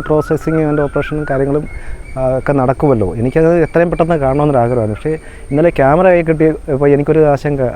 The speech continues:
ആരെങ്കിലും അത് പിന്നെ കൂടെ വെക്കണ്ടെന്ന് പറയുമോ, റീ-, നമുക്കൊരു പൂവെങ്കിലും വെച്ചാൽ മതി,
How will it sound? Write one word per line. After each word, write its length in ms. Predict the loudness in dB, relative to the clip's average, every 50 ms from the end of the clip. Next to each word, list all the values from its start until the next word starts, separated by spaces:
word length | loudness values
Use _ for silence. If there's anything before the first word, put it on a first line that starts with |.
| -2
ആരെങ്കിലും 360 | -2 0 0 0 0 0 0 2
അത് 100 | 2 2 2 2 2 -2 -4 -8 -8 -6
പിന്നെ 160 | -6 -6 -4 -2
കൂടെ 180 | -2 0 0 0 0 -2
വെക്കണ്ടെന്ന് 440 | -2 -2 -2 0 0 2 2 2 0
പറയുമോ, 260 | 0 0 0 0 -2 -4 -10 -14 -18 -18 -18 -8 -2 0
റീ-, 120 | 0 0 0 -4 -6 -2 -2 0 0
നമുക്കൊരു 320 | 0 -2 0 0 0 0 0 0
പൂവെങ്കിലും 480 | 2 4 4 4 2 0 0 0 0 -2
വെച്ചാൽ 220 | -2 -2 -2 -2 -2 -2
മതി, 180 | -2 -4 -6